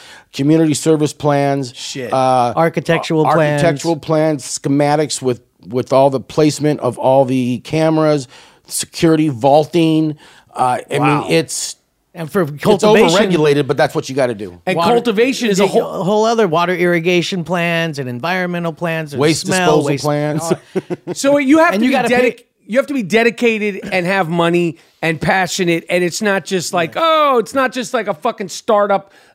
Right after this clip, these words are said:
Speaker 2: uh, like I'm starting a,
Speaker 1: It's
Speaker 2: you can
Speaker 1: not,
Speaker 2: start a t-shirt,
Speaker 1: it,
Speaker 2: uh,
Speaker 1: it,
Speaker 2: selling business easier than th-, this shit.
Speaker 1: It's
Speaker 3: Yes.
Speaker 1: not like the,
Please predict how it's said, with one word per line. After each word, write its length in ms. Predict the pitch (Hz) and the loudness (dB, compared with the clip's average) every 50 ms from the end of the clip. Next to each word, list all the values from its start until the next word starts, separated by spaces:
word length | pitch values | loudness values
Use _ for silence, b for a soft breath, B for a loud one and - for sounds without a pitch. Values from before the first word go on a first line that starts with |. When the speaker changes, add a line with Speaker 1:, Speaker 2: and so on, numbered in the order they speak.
| b | b
Speaker 2:
uh, 140 | 151 175 175 | 0 0 2
like 180 | 175 175 180 175 | 0 0 -2 -2
I'm 120 | 180 170 | -2 -4
starting 380 | 151 - - 208 190 190 185 185 | -2 0 2 2 2 2 0 -4
a, 80 | 170 151 - | -6 -6 -8
Speaker 1:
It's 120 | - 156 226 | -6 -4 -2
Speaker 2:
you 60 | 240 | 0
can 60 | 196 | 0
Speaker 1:
not, 80 | 208 214 | 2 2
Speaker 2:
start 160 | - 302 277 | 4 2 2
a 40 | 262 | 0
t-shirt, 500 | - - - 330 330 330 - 277 226 220 - | -2 0 0 0 0 0 0 -2 -2 -2 -2
Speaker 1:
it, 60 | - 240 | 0 0
Speaker 2:
uh, 100 | 220 220 | 2 2
Speaker 1:
it, 100 | 196 190 | 2 2
Speaker 2:
selling 260 | 240 220 214 208 190 | 2 2 2 0 0
business 340 | 156 220 208 185 208 185 - | 0 0 0 0 -2 -6 -6
easier 480 | - 226 220 190 185 208 202 190 - b b b b b - | -6 -6 -4 -4 -2 -2 -2 -2 -4 b b b b b -4
than 200 | 214 208 196 196 | -2 0 2 0
th-, 140 | 196 190 170 | 0 0 2
this 140 | 196 185 - | 0 0 0
shit. 280 | - - - 139 104 - | -2 -6 -8 -8 -8 -8
Speaker 1:
It's 180 | 175 139 135 156 | -8 -6 -4 -2
Speaker 3:
Yes. 80 | 156 | 0
Speaker 1:
not 220 | 185 190 214 208 185 | 2 2 2 2 2
like 300 | 196 185 175 180 147 - | 2 2 2 2 0 -4
the, 260 | - 147 127 120 123 | -10 -14 -14 -14 -16